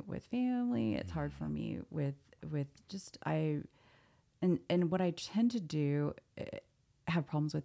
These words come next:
Speaker 1: is setting boundaries.
Speaker 2: Oh, yeah.
Speaker 1: I, um, I tend to be a little codependent, sometimes a little people-pleasing, and if I'm not that, I set a boundary with a machete.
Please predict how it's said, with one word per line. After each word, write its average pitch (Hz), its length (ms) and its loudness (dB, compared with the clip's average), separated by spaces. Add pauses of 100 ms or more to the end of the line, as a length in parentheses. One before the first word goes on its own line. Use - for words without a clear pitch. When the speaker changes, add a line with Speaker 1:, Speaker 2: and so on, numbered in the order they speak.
Speaker 1:
is 147 80 -4
setting 147 360 0
boundaries. 143 500 0 (140)
Speaker 2:
Oh, 85 300 -4
yeah. 71 180 -10 (600)
Speaker 1:
I, 175 360 6
um, 160 600 6 (220)
I 180 100 4
tend 170 340 4
to 190 80 -4
be 175 180 2
a 165 60 -2
little 156 260 2
codependent, 165 880 0
sometimes 165 400 -4
a 170 60 -2
little 165 180 0
people-pleasing, 165 720 2
and 151 80 6
if 147 120 -2
I'm 143 160 4
not 139 260 4
that, 180 260 2
I 165 60 2
set 156 240 0
a 151 60 4
boundary 139 400 0
with 143 180 -6
a - 20 0
machete. 147 600 -2